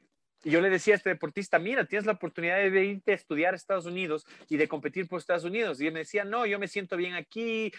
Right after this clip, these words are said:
me voy a alejar de mi familia, me voy a alejar". Entonces, mírate las oportunidades. Pero si tú desde pequeño le formas que el deporte te puede dar un brinco a las mejores universidades del, del mundo,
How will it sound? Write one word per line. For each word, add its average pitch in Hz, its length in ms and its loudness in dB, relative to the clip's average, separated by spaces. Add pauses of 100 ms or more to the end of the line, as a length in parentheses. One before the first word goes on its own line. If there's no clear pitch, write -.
(100)
me 170 80 -2
voy 175 80 4
a 185 60 8
alejar 175 280 4
de 170 100 0
mi 160 100 -6
familia, 196 560 2
me 170 100 -2
voy 170 140 0
a 175 40 2
alejar". 170 300 0
Entonces, 180 380 -10 (260)
mírate 247 320 0
las 175 160 0
oportunidades. 147 1040 0 (580)
Pero 156 160 4
si 160 160 -4
tú 240 240 0
desde 214 260 8
pequeño 190 460 0
le 151 100 0
formas 147 460 0
que 131 280 -2
el 131 120 0
deporte 170 500 0
te - 120 -14
puede 202 360 0
dar 151 380 4
un 127 220 -12
brinco 147 580 -6 (240)
a 135 80 2
las 127 180 2
mejores 160 360 -4
universidades 147 520 0
del, 135 160 -2 (120)
del 127 180 -6
mundo, 135 460 -4